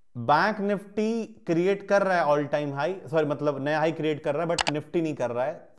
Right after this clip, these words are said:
इसीलिए एक्सपेक्टेड है वर्टिकल फॉल आ सकता है। आप लोग विश्वास नहीं करेंगे, पता है प्राइस क्या चल रहा था उस टाइम पे? मैं बता रहा हूँ, <laughs> प्राइस चल रहा था उस टाइम पे फ़ोर्टी सिक्स थाउजेंड सेवन हंड्रेड का, आप लोग विश्वास नहीं करेंगे,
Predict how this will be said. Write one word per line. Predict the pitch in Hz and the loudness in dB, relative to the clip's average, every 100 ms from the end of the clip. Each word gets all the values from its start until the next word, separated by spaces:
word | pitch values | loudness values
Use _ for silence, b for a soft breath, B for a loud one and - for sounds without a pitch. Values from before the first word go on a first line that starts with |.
| - | -10
इसीलिए | 139 180 180 180 214 - B B B - | -4 -2 0 0 -2 -8 B B B -12
एक्सपेक्टेड | 131 - 160 165 196 175 | -10 -4 -6 -2 -2 0
है | 185 | 0
वर्टिकल | 147 127 147 160 | 0 0 0 0
फॉल | - 147 | 0 0
आ | 123 | 0
सकता | 107 110 - 107 | -2 -8 -12 -10
है। | 104 | -8
आप | 131 170 | -6 -4
लोग | 143 | -4
विश्वास | 139 160 143 147 | -6 -6 -6 -6
नहीं | 131 | -8
करेंगे, | 120 135 | -8 -8
पता | 143 170 | -8 -8
है | 180 | -6
प्राइस | 143 151 - | -4 -6 -6
क्या | 151 | -8
चल | 156 151 | -6 -6
रहा | 156 | -6
था | 160 | -8
उस | 156 | -12
टाइम | 147 131 | -14 -12
पे? | 113 | -12
मैं | 120 | -10
बता | 107 101 | -10 -10
रहा | 92 90 | -12 -14
हूँ, | - - 120 - - b b b | -16 -16 -14 -16 -20 b b b
<laughs> | b b b - | b b b -6
प्राइस | 135 170 180 | -4 -2 -4
चल | 160 | -4
रहा | 147 | -4
था | 147 | -6
उस | 143 147 | -8 -10
टाइम | 139 | -12
पे | 131 175 190 - - | -6 -8 -8 -16 -10
फ़ोर्टी | 135 - 160 | -10 -6 -10
सिक्स | 165 - 170 - 131 | -8 -12 -12 -10 -6
थाउजेंड | 127 127 165 180 - - - - - - - - - | -6 -6 -8 -10 -16 -20 -20 -20 -20 -20 -20 -12 -4
सेवन | 147 131 | -4 -2
हंड्रेड | 120 101 | -4 -6
का, | 110 95 b b b b | -8 -12 b b b b
आप | 120 | -8
लोग | 139 | -4
विश्वास | 135 - 147 147 | -4 -4 -6 -4
नहीं | 139 | -6
करेंगे, | 131 127 139 | -4 -4 -4